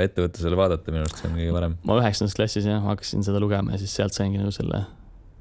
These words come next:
Speaker 2: mineku, et üldse ettevõtjaks hakata. Ehk siis, jaa, noortele ma soovitaksin seda, tegelikult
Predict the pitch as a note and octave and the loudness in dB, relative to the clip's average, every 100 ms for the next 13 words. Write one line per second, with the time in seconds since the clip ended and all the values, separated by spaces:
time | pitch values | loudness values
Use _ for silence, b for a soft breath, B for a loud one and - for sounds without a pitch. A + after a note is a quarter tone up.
0 | A2 G#2 G2 - - - G2+ - G#2 - | 0 0 0 -6 -4 -2 -2 -2 -2 -2
1 | G2+ G#2+ A#2 B2+ G#2+ G#2+ - B B B | -2 0 0 0 -2 -4 -6 B B B
2 | B - G#2+ G#2 B2+ B2 B2 A#2 D3 D#3+ | B -4 2 4 4 4 4 6 4 4
3 | G2+ G#2 G#2 G#2+ B2+ A#2 A2 C3 E3+ F3 | 2 4 4 4 2 2 0 0 2 2
4 | C3 - | 2 2